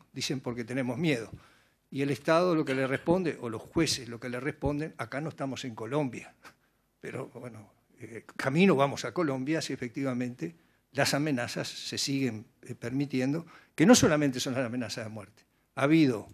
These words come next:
y la doctora, eh, eh, Mirta Guiance ha sido una clara ejemplo de ello, continuamente, cuando ha habido determinados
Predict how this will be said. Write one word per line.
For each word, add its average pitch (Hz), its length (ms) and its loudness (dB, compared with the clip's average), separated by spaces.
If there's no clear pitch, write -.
y 147 80 -10
la 113 120 -4
doctora, 127 540 -2
eh, 120 420 -10
eh, 120 180 -10
Mirta 127 300 -2
Guiance 139 460 0
ha 117 80 -6
sido 139 240 0
una 120 200 -4
clara 143 440 2
ejemplo 139 500 -4
de 123 100 -10
ello, 135 220 -10
continuamente, 156 840 4
cuando 123 300 0
ha - 20 6
habido 151 340 4
determinados 131 880 -2